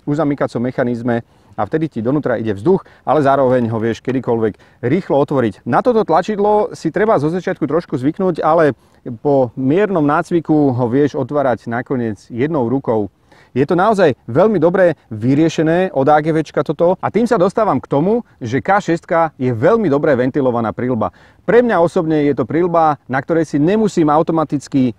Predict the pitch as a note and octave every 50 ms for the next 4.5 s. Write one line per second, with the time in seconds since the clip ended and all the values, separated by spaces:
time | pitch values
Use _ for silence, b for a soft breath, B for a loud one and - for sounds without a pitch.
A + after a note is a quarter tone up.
0 | _ _ _ - D#3+ D#3 F3 E3+ D#3 C#3 A2+ - _ C#3 C#3 C3 - - C3+ A#2+
1 | - C3 G#2+ G#2+ B2 B2 - - C3 A#2 A2 G#2+ A2 G#2+ G#2 - B2 A#2 G2+ A2+
2 | G2+ G2+ - - A2 G2 b b b b b b - C3+ G3 G3+ B3+ A3+ A3 G3+
3 | G#3+ G#3+ F#3+ - D#3 B2 G#2 A#2+ B2+ D#3+ F3+ G#3+ G#3+ D3+ A2+ A#2 A#2 - D#3 E3
4 | D#3+ - G3+ G#3+ - - C3+ A#2+ A#2